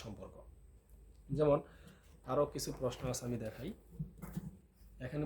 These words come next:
বলছে নিম্নের তথ্য হতে এক্স ও ওয়াই এর মধ্যকার সংশ্লেষণ নির্ণয় করো। এখন কিন্তু আর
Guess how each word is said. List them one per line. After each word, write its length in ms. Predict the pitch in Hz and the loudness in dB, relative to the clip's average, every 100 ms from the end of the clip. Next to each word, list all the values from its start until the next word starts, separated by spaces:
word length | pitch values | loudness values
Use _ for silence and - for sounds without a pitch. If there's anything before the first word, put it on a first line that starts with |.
| 151 | 4
বলছে 180 | 156 156 139 | 4 4 6
নিম্নের 300 | 147 151 151 | 8 8 6
তথ্য 180 | 139 131 143 | 2 -4 0
হতে 220 | 147 147 175 180 - 131 | 0 2 -2 -4 -4 -4
এক্স 160 | 131 - 151 - | -2 -4 -2 2
ও 20 | 135 | 6
ওয়াই 180 | 139 143 139 | 8 8 6
এর 80 | 135 123 | 2 2
মধ্যকার 460 | 117 123 127 156 233 240 - - - - - | 2 0 0 4 4 2 -12 -20 -18 -8 -4
সংশ্লেষণ 680 | 135 135 135 - 165 165 160 | 2 2 2 2 2 2 2
নির্ণয় 260 | 143 131 110 | 4 4 2
করো। 160 | 104 92 - - - - - | -2 -8 -10 -16 -18 -16 -6
এখন 160 | 123 147 143 | -2 2 2
কিন্তু 180 | 147 147 | 2 4
আর 60 | 147 | 4